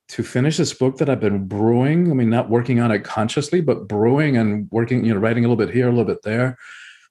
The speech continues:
for the last ten years. And it gave me that window of time to, to finish it. The other thing it did for me is that I've known for years, like, I needed to develop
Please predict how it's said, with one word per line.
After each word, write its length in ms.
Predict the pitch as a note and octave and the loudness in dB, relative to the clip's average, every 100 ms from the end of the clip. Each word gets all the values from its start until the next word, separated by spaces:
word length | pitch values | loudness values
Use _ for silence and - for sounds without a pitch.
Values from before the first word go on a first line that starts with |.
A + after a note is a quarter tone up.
| - | -4
for 80 | A#2 | 0
the 120 | A2+ | 2
last 320 | A#2 B2+ - | 2 0 0
ten 180 | A#2 G#2+ | 0 2
years. 640 | A#2 F#3 F2+ - - - _ - | 2 2 0 -6 -14 -18 _ -6
And 480 | A2 A2 G#2 G2 G#2+ | -2 0 -2 -2 -2
it 260 | G#2+ G#2 A2+ _ _ _ - - - - | -2 -4 -14 _ _ _ -20 -14 -12 -4
gave 180 | A#2 B2 | 0 2
me 100 | C3+ | 2
that 280 | B2+ A#2+ A2+ | 2 2 0
window 400 | A#2+ C3 C3+ A#2 | 0 2 2 2
of 100 | G2+ | -2
time 440 | - B2 B2+ G#2 | -4 -2 0 -2
to, 200 | - G#2+ | -4 -8
to 160 | - G#2 | -6 -10
finish 420 | - E3 F3+ - | -6 -4 -2 -4
it. 200 | F#2 F#3 - - - - _ _ - | -8 -8 -18 -20 -20 -20 _ _ -12
The 220 | B2 C3 | 0 2
other 120 | D3 | 2
thing 180 | D#3 G3 | 2 2
it 100 | D#3 | 2
did 200 | C#3+ E3+ | 2 0
for 140 | G3 | 0
me 140 | D3 A2 | 0 0
is 140 | G2 | 0
that 280 | G2+ F#2+ G2 - - | -2 -2 -6 -10 -6
I've 120 | C#3 | 0
known 220 | D#3 F3 E3+ | 2 4 2
for 160 | E3+ | 2
years, 400 | C3+ C3+ G2 E2+ | 2 2 0 -2
like, 200 | F2+ F#2 | -6 -4
I 60 | G#2 | 0
needed 300 | A2 A#2 A#2 | 2 2 0
to 100 | A2 | -2
develop 580 | F#2+ F2+ F#2+ G2+ G2 | -2 -2 -2 0 0